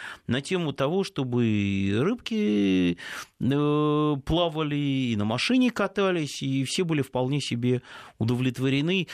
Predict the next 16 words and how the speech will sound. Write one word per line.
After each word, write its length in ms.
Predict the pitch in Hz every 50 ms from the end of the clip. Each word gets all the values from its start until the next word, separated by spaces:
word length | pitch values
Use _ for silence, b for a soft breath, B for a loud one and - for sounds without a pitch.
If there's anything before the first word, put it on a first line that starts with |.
| B B B B _ -
при 160 | - 135 147
этом, 260 | 170 165 180 160 117 -
может 320 | 123 120 143 160 143 147
быть, 180 | 131 135 123 104
будучи 320 | 107 120 135 139 123 -
морально 400 | 123 113 110 113 117 127 123 120
неудовлетворёнными. 920 | 120 117 113 110 104 110 107 113 110 113 - - 120 117 113 101 101 98 - B B B B
Но, 140 | - 110 131
к 80 | - -
сожалению, 800 | - 170 160 180 190 196 214 226 226 220 196 131 104 98 - - _ _ _ _ _ _ _ _ _ _ b b b b b b
единственное, 1200 | - 101 110 143 185 226 214 214 220 240 240 226 190 - - - - 104 82 - - - - - _ _ _ _
единственная 1000 | - 120 131 165 180 175 170 180 185 165 139 - - - 101 98 95 101 101 104
формула, 440 | - - 165 147 127 113 101 98
которая 420 | - - - 127 - 147 139 143 135
здесь 340 | 131 139 160 170 - - 185
есть, 360 | 208 247 285 285 269 -